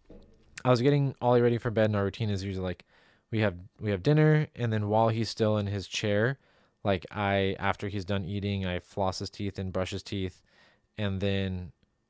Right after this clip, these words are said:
um, we change his diaper, we change his clothes, and then we get in bed. So I had finished brushing his teeth, and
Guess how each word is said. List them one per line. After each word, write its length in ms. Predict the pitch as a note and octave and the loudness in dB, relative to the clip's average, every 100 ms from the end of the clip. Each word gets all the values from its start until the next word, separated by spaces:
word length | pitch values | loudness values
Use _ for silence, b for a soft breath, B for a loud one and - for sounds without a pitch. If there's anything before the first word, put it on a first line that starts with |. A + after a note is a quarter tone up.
| - | -6
um, 400 | G2+ F#2+ F2+ E2+ | -2 -2 -4 -6
we 100 | G#2+ | -8
change 220 | - G#2+ | -6 -4
his 100 | F2+ | -4
diaper, 500 | G2+ A#2+ A#2 A#2 A2+ | 0 0 0 0 0
we 120 | G#2+ F#2+ | 0 -4
change 380 | - G2+ F#2+ | -6 -6 -6
his 100 | E2 | -8
clothes, 580 | - A#2+ A2+ G#2+ G#2 - b b b b _ _ - | -8 -2 2 2 0 -6 b b b b _ _ -6
and 160 | G#2 | -4
then 100 | G2 | -2
we 120 | F#2+ | -4
get 140 | F2 G2 | -2 -2
in 100 | F#2 | 2
bed. 300 | B2+ A2+ F#2 b b b | 2 2 0 b b b
So 580 | - B2+ A#2 A2+ G#2 G#2+ _ _ _ - | -4 2 4 4 2 -2 _ _ _ -2
I 100 | A2+ | -2
had 120 | G#2 | 0
finished 320 | C#3 D3+ - | 0 0 2
brushing 280 | C#3 B2 B2+ | 2 2 -2
his 100 | A2+ | -4
teeth, 460 | - G#2 G2+ - _ _ _ _ _ | -4 -4 -4 -8 _ _ _ _ _
and 600 | A2+ G#2+ G2 F#2+ F#2 F#2 | -6 -2 0 -2 -4 -8